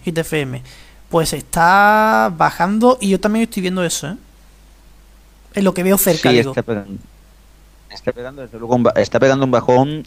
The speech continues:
Speaker 2: importante. Ciento cincuenta y dos mil oyentes es el dato más bajo desde su tercer E G M, que fue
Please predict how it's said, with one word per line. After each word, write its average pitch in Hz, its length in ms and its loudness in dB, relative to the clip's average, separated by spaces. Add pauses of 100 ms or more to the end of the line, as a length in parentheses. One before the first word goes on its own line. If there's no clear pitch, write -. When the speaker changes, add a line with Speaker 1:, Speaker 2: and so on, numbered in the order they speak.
Speaker 2:
importante. 120 720 -2
Ciento 151 260 -2
cincuenta 156 360 -2
y 139 40 4
dos 123 120 0
mil 135 120 -2
oyentes 143 500 -2
es - 180 -4
el 110 240 -4 (220)
dato 147 340 0
más 120 320 -4
bajo 196 480 0
desde 185 440 -2
su 214 300 -10
tercer 180 500 0
E 196 60 0
G 147 240 0
M, 165 200 -4
que 139 100 -6
fue 175 340 0